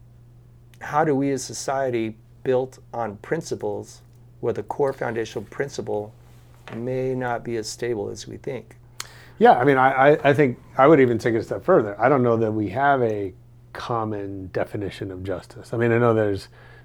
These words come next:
Speaker 2: there's that under the law,
Speaker 1: Mm-hmm.
Speaker 2: but, you know, w-, w-, there's, I mean,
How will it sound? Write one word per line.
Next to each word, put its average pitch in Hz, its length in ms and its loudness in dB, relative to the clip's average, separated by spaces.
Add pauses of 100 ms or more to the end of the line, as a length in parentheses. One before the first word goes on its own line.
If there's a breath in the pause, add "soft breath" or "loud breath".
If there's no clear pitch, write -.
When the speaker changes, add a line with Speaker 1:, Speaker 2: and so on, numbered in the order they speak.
Speaker 2:
there's 110 180 2
that 113 220 8
under 113 260 4
the 101 100 0
law, 95 380 0 (100)
Speaker 1:
Mm-hmm. 110 420 -8 (120)
Speaker 2:
but, 104 400 6
you 170 100 6
know, 107 380 0
w-, 110 240 -6
w-, 110 400 -12
there's, 104 280 -6 (280)
I 110 40 -10
mean, 95 280 -8